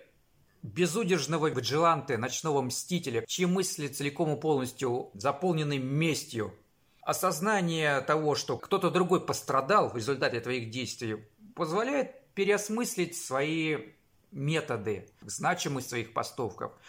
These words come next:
После чего он сказал бы: «Знаете, ребята, тупая месть — это не выход. Лучше я займусь чем-то более полезным. Буду помогать, стану символом надежды,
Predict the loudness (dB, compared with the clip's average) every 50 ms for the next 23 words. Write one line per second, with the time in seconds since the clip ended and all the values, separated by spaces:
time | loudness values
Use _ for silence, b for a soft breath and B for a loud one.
0 | B B -4 -4 -2 -2 -4 -4 -2 -2 -2 0 2 0 0 0 0 -2 -2 0
1 | 0 0 0 2 4 4 4 4 4 2 2 2 2 B B B B B B B
2 | -4 -2 -2 0 0 0 0 2 2 4 2 2 2 2 2 2 2 0 0 -4
3 | -12 -20 _ _ _ _ _ _ _ _ _ -14 -14 -14 -12 _ -10 -6 -2 2
4 | 4 4 4 4 2 0 -2 -2 -4 -8 -12 -4 0 0 0 0 2 2 2 4
5 | 4 4 4 4 2 0 -4 -8 -18 _ _ _ -10 -6 -4 -2 0 2 0 0
6 | -2 -6 -10 -10 -14 _ _ _ _ _ -4 -2 0 0 0 0 0 2 4 4
7 | 6 6 6 6 4 2 0 -4 -2 0 0 0 0 0 0 0 -2 -2 -6 -14
8 | -16 _ _ _ _ _ _ -20 -14 -8 -4 -4 -2 -2 -2 -4 -2 0 2 2
9 | 2 4 2 2 0 0 0 -2 -2 0 0 0 0 0 -2 -6 -10 -10 -10 -12
10 | -10 -6 -4 -2 -2 -2 -2 -2 -2 0 0 0 2 2 2 2 2 0 -4 -14
11 | B B B B -4 0 2 2 2 2 0 -2 -4 B B B B B B B
12 | B -6 -4 -4 -2 0 0 0 2 2 4 4 2 2 0 -6 -8 -14 -20 -18
13 | -10 -6 -4 -4 -2 0 2 2 2 0 -2 -2 -2 0 0 0 0 -2 -4